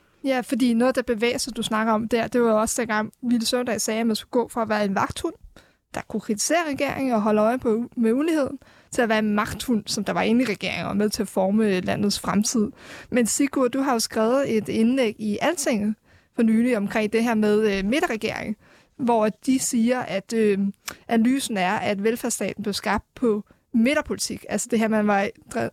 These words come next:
konsensusdrevet, og man gik sammen på tværs af politiske fløje og lavede nogle velfærdsreformer. Og det siger du jo er en fejlanalyse, at det var en, øh, rød, øh, at det var et rødt flertal, som der skabte den her velfærdsstat. Så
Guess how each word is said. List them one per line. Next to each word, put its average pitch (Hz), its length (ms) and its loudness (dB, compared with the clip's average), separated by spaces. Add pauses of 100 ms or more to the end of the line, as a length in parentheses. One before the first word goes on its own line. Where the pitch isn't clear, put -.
(140)
konsensusdrevet, 233 880 0
og 214 100 -2
man 208 140 0
gik 214 180 -2
sammen - 220 -2
på 233 80 -2
tværs 220 400 0
af 202 180 -2
politiske 226 460 0
fløje 240 340 0 (380)
og 254 60 -2
lavede 233 200 4
nogle 240 200 0
velfærdsreformer. 202 840 -4 (340)
Og 226 120 0
det 269 80 2
siger 294 220 2
du 294 100 0
jo 269 140 2
er 226 140 2
en 208 160 2
fejlanalyse, 220 960 0 (160)
at 220 180 0
det 226 100 2
var 208 160 2
en, 214 280 -4
øh, - 160 -4 (100)
rød, 294 400 -2 (880)
øh, 214 400 2
at 190 100 -6
det 208 80 -4
var 208 140 0
et 202 100 -2
rødt 254 200 0
flertal, 220 400 -2
som 208 120 -8
der 214 80 -6
skabte - 340 -4
den 220 60 4
her 220 80 2
velfærdsstat. 214 600 -2 (440)
Så 233 220 0